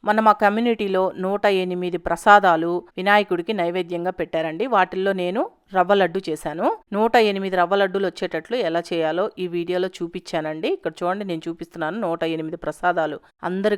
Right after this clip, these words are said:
కలిపి చేశారు. వాటిలో నేను రవ్వ లడ్డు చేశాను. మీరు ఎప్పుడైనా వినాయకుడికి ఇలా నూట ఎనిమిది లడ్డూలు పెట్టాలి అనుకుంటే, నేను చెప్పిన కొలతలతో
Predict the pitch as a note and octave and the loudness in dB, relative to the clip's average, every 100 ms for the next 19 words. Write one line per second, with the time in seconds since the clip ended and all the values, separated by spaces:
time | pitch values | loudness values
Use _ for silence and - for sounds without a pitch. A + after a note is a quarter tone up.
0 | F#3+ F3 - D#3+ D3+ D3 A#3+ G#3+ E3 F3 | 0 -2 -4 -8 -6 -4 0 0 0 -4
1 | F3 E3+ D#3 D#3 E3+ D#3+ E3 D#3 - C#3+ | -4 -6 -4 -4 -4 -6 -8 -8 -8 -6
2 | F3+ A4 - A3+ A3 G#3 G#3+ G#3 G#3+ A#3 | -4 -4 -4 0 2 2 2 2 2 0
3 | G#3+ - F#3 F#3+ G3 F#3+ E3+ B3+ C#4 F3+ | 0 -2 -4 -2 -2 -4 -8 -8 -6 -6
4 | E3+ F3+ F#3 F#3 E3+ E3+ E3+ D#3+ D#3+ F#3+ | -4 -4 -4 -4 -6 -6 -6 -6 -6 -4
5 | F3 E3+ - D#3+ - F3 F3+ F3+ D#3+ E3 | -4 -6 -6 -6 -2 -2 -2 -6 -8 -12
6 | D#3 - A4 - G3 G#3+ G#3+ G3 - G3+ | -6 -6 -6 -10 -10 -10 -6 -8 -6 -6
7 | F#3 D#3+ - E3 D#3+ | -4 -4 -6 -8 -6